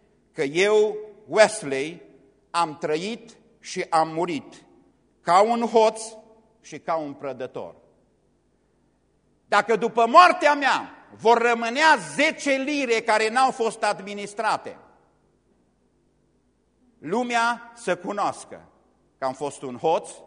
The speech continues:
și un prădător. Am rămas mirat de lucrul acesta. Și am zis: Doamne, dă-mi înțelepciune să învăț această lecție. Ajută-mă, Doamne, să,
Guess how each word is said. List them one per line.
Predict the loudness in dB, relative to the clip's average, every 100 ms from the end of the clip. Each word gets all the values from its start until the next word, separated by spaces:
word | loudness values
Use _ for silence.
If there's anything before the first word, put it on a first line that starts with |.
| _ _ _ _ _ _ _
și | -16 -14
un | -12
prădător. | -10 -10 -10 -10 -12 -14 -20 _ _ _ _ _ _ _ _ _ _ _ _ _ _ _ _ _ _ _
Am | -14
rămas | -8 -8 -8
mirat | -10 -8 -8 -10 -18 _ _ _
de | -18
lucrul | -14 -14 -12 -12
acesta. | -14 -16 -20 -20 -20 _ _ _ _ _ _ _ _
Și | -14
am | -12
zis: | -12 -8
Doamne, | -4 -4 -4 -6 -10 -18 -20 -20 -20 -20 _ _ _ _ _ _ _ _ _ _ _ _ _ _ _ _
dă-mi | -6 -4 -6
înțelepciune | -12 -12 -12 -14 -16 -16 -16
să | -16 -16
învăț | -18 -12 -12 -10
această | -14 -16 -18 -18 -20
lecție. | -18 -20 _ -20 _ _ _ _ _ _ _ _ _ _ _ _
Ajută-mă, | -20 -14 -14 -12 -12 -10
Doamne, | -10 -10 -10 -12
să, | -12 -10 -8 -8